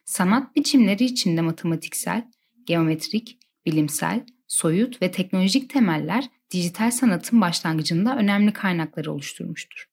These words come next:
Dijital sanatın ilk öncülerinden sayılan Amerikalı matematikçi ve sanatçı Ben Lapowski, bin dokuz yüz elli yıllarının başında dalga formları aracılığıyla elektronik görüntüler yaratmıştır.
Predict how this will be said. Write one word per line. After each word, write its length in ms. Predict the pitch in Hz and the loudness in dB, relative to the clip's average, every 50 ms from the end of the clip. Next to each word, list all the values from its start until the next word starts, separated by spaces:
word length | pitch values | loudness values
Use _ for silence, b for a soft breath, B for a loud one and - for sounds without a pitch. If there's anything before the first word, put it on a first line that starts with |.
| _ _ | _ _
Dijital 420 | - 180 170 202 202 - 269 277 311 | -4 -2 -2 -4 -2 0 0 0 0
sanatın 520 | 311 - 311 226 185 185 - - 190 - - | 0 0 0 0 0 -2 -2 -4 -6 -4 0
ilk 220 | 202 220 226 - | -2 -2 0 2
öncülerinden 680 | 269 247 233 220 220 214 214 214 202 214 214 214 214 240 | 4 6 6 6 6 4 2 2 2 2 2 4 2 2
sayılan 440 | 240 247 - 190 156 151 147 156 - - | 0 0 0 -2 -2 -2 -2 -6 -6 -4
Amerikalı 500 | 190 180 175 175 185 190 - - 233 226 | -2 -2 0 -2 -2 -4 -2 2 4 4
matematikçi 720 | 220 196 - - - 226 226 226 - - - - - 180 | 4 4 2 2 4 4 4 4 2 -6 -10 -10 -6 -4
ve 80 | 165 165 | -4 -4
sanatçı 560 | 165 - 170 160 160 160 160 - - - 160 - | -4 -4 -4 -4 -4 -4 -6 -4 -6 -6 -4 -4
Ben 220 | 170 170 170 165 | -2 -2 -2 -2
Lapowski, 680 | 160 151 - - 233 240 - - - - - 156 180 208 - _ _ _ _ _ _ _ _ _ _ _ _ _ - | -4 -6 -6 -6 -6 -4 -4 -6 -8 -10 -10 -10 -10 -10 -10 _ _ _ _ _ _ _ _ _ _ _ _ _ -2
bin 100 | 185 190 | 0 0
dokuz 260 | 190 185 - 277 254 | 0 2 2 0 2
yüz 100 | 233 226 | 2 2
elli 240 | 226 214 214 214 233 | 2 2 2 2 4
yıllarının 680 | 254 269 247 202 170 160 160 151 151 151 151 151 147 | 4 4 2 2 0 -2 -2 -2 -2 -2 -2 -4 -4
başında 600 | 147 151 - - - 165 151 160 202 254 269 - _ _ | -4 -4 -4 -4 -4 -4 -4 -2 -4 -4 -4 -8 _ _
dalga 300 | - 165 160 165 - - | -2 0 0 0 -2 -4
formları 540 | 247 247 - 226 196 185 180 180 175 202 - | -4 0 0 0 2 2 0 0 0 -2 -2
aracılığıyla 760 | - 185 175 170 156 - 160 156 151 156 147 151 180 226 - - | -2 -2 -2 -2 -4 -4 -6 -6 -6 -8 -6 -6 -6 -8 -4 -2
elektronik 640 | - 185 190 190 - - 202 190 196 208 208 - - | 0 0 0 -2 -2 -4 -2 0 0 0 0 0 -2
görüntüler 460 | 175 160 165 156 - 185 175 170 165 | -2 -2 -2 -4 -4 -2 -2 -2 0
yaratmıştır. 880 | 160 151 147 - - - - - 165 - - - - 175 - - _ | -2 -4 -6 -8 -10 -12 -14 -14 -12 -12 -14 -14 -18 -20 -20 -20 _